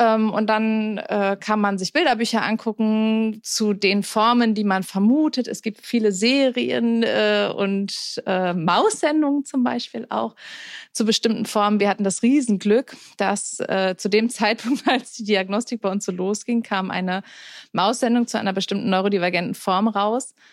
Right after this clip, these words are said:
Und wir waren damals, also war ich auch echt am Überlegen, okay, wie erkläre ich jetzt diesen Prozess, ohne dass das zu defizitär klingt? Öh, da stimmt was nicht, deswegen gehen wir da jetzt hin.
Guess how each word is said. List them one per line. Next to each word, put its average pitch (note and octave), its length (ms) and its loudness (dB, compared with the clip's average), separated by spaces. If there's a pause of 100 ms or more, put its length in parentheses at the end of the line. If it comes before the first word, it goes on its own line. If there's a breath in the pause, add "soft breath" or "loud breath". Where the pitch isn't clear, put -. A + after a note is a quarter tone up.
(800 loud breath)
Und G3+ 120 2
wir G#3 140 4
waren G#3+ 300 0
damals, A3 340 0
also F#3+ 320 -2
war F3+ 140 2
ich G3 120 -2
auch F#3 140 -2
echt G3+ 140 0
am G3+ 100 4
Überlegen, G3+ 360 2
okay, F3+ 400 2
wie A3+ 340 4
erkläre G#3 340 0
ich G#3+ 80 -2
jetzt G#3 180 -2
diesen F#3+ 200 -2
Prozess, G#3 640 -4
ohne F#3+ 200 -2
dass F#3+ 180 -4
das G3 180 -6
zu - 120 -6
defizitär F#3+ 760 -4
klingt? D#3+ 280 -6
Öh, G#3 140 2
da F#3 120 0
stimmt G#3+ 260 -2
was G3 180 -4
nicht, G#3 260 0
deswegen F#3 260 -2
gehen F3 140 -2
wir F3 100 -2
da E3 100 -4
jetzt E3 160 -8
hin. - 220 -8